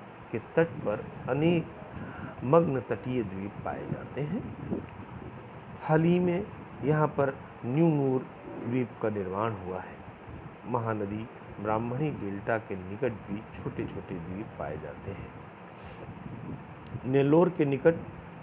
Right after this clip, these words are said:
श्रीहरिकोटा द्वीप पचास किलोमीटर लंबा है, जहाँ पर भारत का अंतरिक्ष अनुसंधान केंद्र है।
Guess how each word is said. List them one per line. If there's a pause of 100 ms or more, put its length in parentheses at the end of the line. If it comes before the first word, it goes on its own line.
(120)
श्रीहरिकोटा
द्वीप (180)
पचास
किलोमीटर
लंबा
है, (1400)
जहाँ
पर (280)
भारत (140)
का (360)
अंतरिक्ष
अनुसंधान
केंद्र
है।